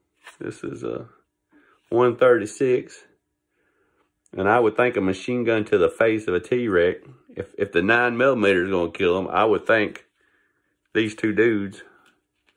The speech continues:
shooting these dinosaurs in the face with machine guns, it would be over pretty quick. These damn dinosaurs ain't even bleeding. I mean, come on, man.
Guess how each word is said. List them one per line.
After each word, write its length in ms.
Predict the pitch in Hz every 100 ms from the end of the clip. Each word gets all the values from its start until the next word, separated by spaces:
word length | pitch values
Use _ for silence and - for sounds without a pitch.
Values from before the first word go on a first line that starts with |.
| _ _ _ _
shooting 440 | - 117 120 101
these 380 | 101 98 92 - _ -
dinosaurs 680 | 90 107 95 - 90 85
in 60 | 85
the 80 | 71
face 380 | - 98 95 -
with 80 |
machine 420 | 78 73 - 117 104
guns, 320 | 80 80 85
it 60 |
would 100 | 92
be 120 | 90 90
over 200 | 90 82
pretty 240 | 101 82
quick. 360 | 76 73 - - _ _ _ _ _ _ _ _ 107
These 140 | 117
damn 300 | 107 101 92
dinosaurs 520 | 95 104 90 85 85
ain't 160 | 87 92
even 200 | 82 76
bleeding. 420 | 87 90 - 87 _ _ _ _ _ _ _ _ _ _ _ _ _ _ _ -
I 120 | 82
mean, 280 | 67 - -
come 220 | - 92
on, 200 | - -
man. 260 | 53 -